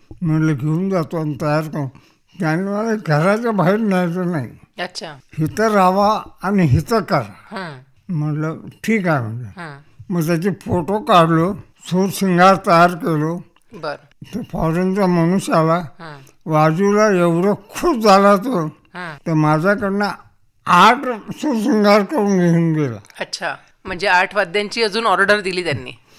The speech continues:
Speaker 2: अच्छा. सर, मला इथे हे विचारायचं आहे की एक उत्तम सतार बनवण्यासाठी कोणत्या लाकडाचा वापर केला जातो आणि ती सतार, एक सतार बनवण्यासाठी अंदाजे किती दिवस लागतात?
Speaker 1: एक सतार करायला झाली,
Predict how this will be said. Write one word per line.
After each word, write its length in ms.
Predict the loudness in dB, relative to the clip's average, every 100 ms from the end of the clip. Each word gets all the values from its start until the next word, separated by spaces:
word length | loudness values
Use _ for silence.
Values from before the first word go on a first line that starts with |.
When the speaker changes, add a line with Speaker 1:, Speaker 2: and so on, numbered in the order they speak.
| _
Speaker 2:
अच्छा. 320 | -14 -12 -14 -16 -20 _ -20 -12
सर, 120 | -10
मला 200 | -6 -8
इथे 360 | -6 -6 -6 -4
हे 120 | -6
विचारायचं 500 | -6 -8 -8 -8 -8
आहे 240 | -8 -8
की 360 | -10 -12 -14 -10
एक 140 | -10 -10 -16
उत्तम 500 | -18 _ -4 -4 -6 -14
सतार 520 | -10 -10 -6 -4 -4
बनवण्यासाठी 960 | -6 -10 -10 -8 -6 -6 -6 -6 -10 -18 -20 -20 -20 -16 -10
कोणत्या 340 | -10 -6 -6
लाकडाचा 800 | -4 -4 -4 -2 -2 -2 0 0 -2 -6
वापर 360 | -4 -2 -2 -4
केला 280 | -4 -4
जातो 420 | -4 -6 -8 -12 -14 -20 -16
आणि 240 | -10 -8 -8 -10
ती 160 | -8
सतार, 460 | -8 -8 -4 -2 -4 -4
एक 160 | -6
सतार 300 | -4 0 0
बनवण्यासाठी 840 | 0 -2 -4 -6 -6 -10 -12 -14 -8
अंदाजे 380 | -4 -2 -4 -6
किती 240 | -8 -8
दिवस 260 | -8 -10 -10
लागतात? 320 | -14 -14 -16 -16 _ _ -8
Speaker 1:
एक 380 | -2 -2 -2 -6
सतार 460 | -8 -6 -2 -2 -2
करायला 480 | -4 -2 0 0
झाली, 520 | 0 0 0 -2 -6